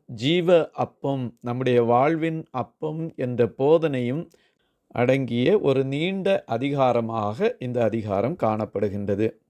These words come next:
இந்த அதிகாரத்தை ஐந்து பகுதிகளாக பிரித்து நாம் தியானிக்கலாம்.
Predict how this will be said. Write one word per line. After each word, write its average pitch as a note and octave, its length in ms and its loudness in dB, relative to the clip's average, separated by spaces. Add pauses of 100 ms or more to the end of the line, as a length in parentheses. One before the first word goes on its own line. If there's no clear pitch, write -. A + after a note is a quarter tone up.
(220)
இந்த D#3 360 2
அதிகாரத்தை B2 840 0
ஐந்து E3+ 560 -4
பகுதிகளாக B2+ 960 2
பிரித்து C3+ 540 -4
நாம் A2+ 240 -4
தியானிக்கலாம். G#2 720 -2